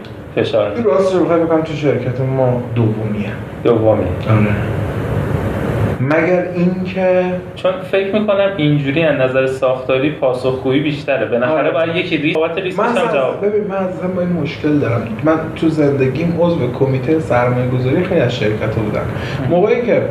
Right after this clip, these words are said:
Speaker 2: اون تصمیم ما هدر می‌رفت، اشتباه از آب در می‌اومد، اصلاً کسی نمی‌گه «آقا تو که این حرفو زدی، چرا این حرفو زدی؟» لااقل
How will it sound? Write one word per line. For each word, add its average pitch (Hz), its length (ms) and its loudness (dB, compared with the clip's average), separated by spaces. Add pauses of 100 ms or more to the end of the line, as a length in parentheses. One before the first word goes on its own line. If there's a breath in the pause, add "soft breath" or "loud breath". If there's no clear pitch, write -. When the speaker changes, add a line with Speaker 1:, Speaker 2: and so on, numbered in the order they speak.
(240)
Speaker 2:
اون 160 360 2
تصمیم 165 460 2
ما 117 320 2 (760 loud breath)
هدر 131 360 2
می‌رفت، 123 440 2
اشتباه 117 480 0
از 113 160 2
آب 113 160 0
در 113 220 2
می‌اومد، 117 380 2
اصلاً 180 220 -2
کسی 196 300 -2
نمی‌گه 135 400 4
«آقا 131 220 4
تو 175 280 0
که 160 120 0
این 131 200 2
حرفو 127 420 -2
زدی، 131 400 0
چرا 180 280 0
این 120 220 0
حرفو 107 340 -2
زدی؟» 104 400 0 (460 loud breath)
لااقل 135 360 2